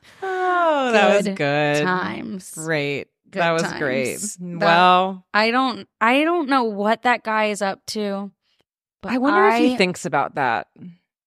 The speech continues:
Speaker 2: I
Speaker 1: Probably.
Speaker 2: hope he does.
Speaker 1: He probably
Speaker 2: And I hope
Speaker 1: does.
Speaker 2: he knows that he doesn't need to be embarrassed.
Speaker 1: I know.
Speaker 2: Because it is a highlight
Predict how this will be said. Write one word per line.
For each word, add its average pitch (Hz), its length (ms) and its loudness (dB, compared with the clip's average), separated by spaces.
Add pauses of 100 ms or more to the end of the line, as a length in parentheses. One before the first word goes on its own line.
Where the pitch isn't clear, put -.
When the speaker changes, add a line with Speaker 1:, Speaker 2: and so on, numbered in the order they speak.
(280)
Speaker 2:
I 214 220 0
Speaker 1:
Probably. 214 720 2
Speaker 2:
hope 160 80 -10
he 208 120 -4
does. - 640 -8 (140)
Speaker 1:
He 226 120 -4
probably 233 340 -2
Speaker 2:
And 233 80 4
I 233 240 4
hope 254 160 6
Speaker 1:
does. 165 180 -6
Speaker 2:
he 240 160 0
knows 214 640 0
that 202 220 2
he 220 360 -6
doesn't 240 300 2
need 202 200 -2
to 202 60 -6
be 185 160 -4
embarrassed. 180 540 -2
Speaker 1:
I 160 140 2
know. 135 500 0
Speaker 2:
Because 208 420 0
it 202 200 -2
is 190 200 0 (340)
a 196 100 6
highlight 185 800 0